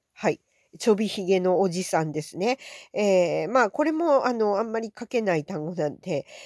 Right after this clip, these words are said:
えー、申し訳ないんですけど、直接書かないでくださいね。ちょびヒゲのおじさんですね。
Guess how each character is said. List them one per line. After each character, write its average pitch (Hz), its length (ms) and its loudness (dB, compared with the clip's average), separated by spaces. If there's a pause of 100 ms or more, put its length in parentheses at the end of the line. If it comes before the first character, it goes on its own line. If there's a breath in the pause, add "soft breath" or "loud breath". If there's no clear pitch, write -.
(140 loud breath)
え 190 100 0
ー、 196 60 -2
申 247 140 4
し 208 140 -4
訳 226 220 -2
な 165 140 -12
い 185 60 -12
ん 247 60 -12
で 285 80 -2
す - 100 -10
け 277 100 -6
ど、 311 140 2
直 277 220 -2
接 208 140 -4
書 - 220 -10
か - 160 -10
な 165 100 2
い 160 60 0
で - 60 -14
く 147 100 -10
だ 147 100 -4
さ - 140 -6
い 139 80 -8
ね。 226 280 4 (400 loud breath)
ち 247 120 -2
ょ 220 40 2
び 208 160 -10
ヒ 180 180 -8
ゲ 165 140 -2
の 262 160 4
お 196 100 4
じ 180 120 -6
さ 117 180 -2
ん 113 60 -8
で 127 100 -12
す - 140 -16
ね。 262 280 2